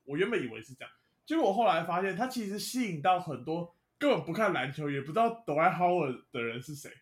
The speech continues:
这就呈现一个很有趣的现象，就是在上半场的时候，云豹打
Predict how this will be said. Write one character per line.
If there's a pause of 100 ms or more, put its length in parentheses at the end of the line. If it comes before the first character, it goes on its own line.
(200)
这
就
呈
现
一
个
很
有
趣
的
现
象，
就
是
在
上
半
场
的
时
候， (120)
云
豹
打